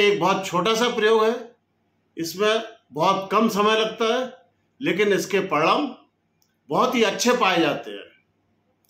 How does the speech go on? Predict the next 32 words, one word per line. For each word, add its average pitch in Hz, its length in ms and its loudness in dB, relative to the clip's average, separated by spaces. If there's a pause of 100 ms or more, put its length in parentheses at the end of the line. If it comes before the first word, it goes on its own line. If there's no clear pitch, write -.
और 190 300 2
आप 180 320 0
इसको 196 380 -2 (600)
करके 220 300 0 (120)
अपने 160 300 0
जीवन 185 400 0
को 208 160 0 (600)
सुखमय 233 440 0
बना 202 260 2
सकते 151 300 -6
हैं। 101 160 -14 (1080)
आशा 185 380 0
है 175 320 0
आज 185 220 0
की 208 120 -8
ये 180 180 0
वीडियो 170 320 2
आपको 196 400 0 (520)
अत्यंत 170 440 -2
पसंद 202 320 0
आई 175 180 2
होगी। 165 320 -2 (880)
मेरा 202 260 2
आपसे 185 320 0
अनुरोध 160 380 -2
है 220 120 0
कि 196 140 -6
आप 190 260 0
अपने 175 260 -4
इस 175 120 -4
प्रिय 190 320 2
चैनल 185 440 -2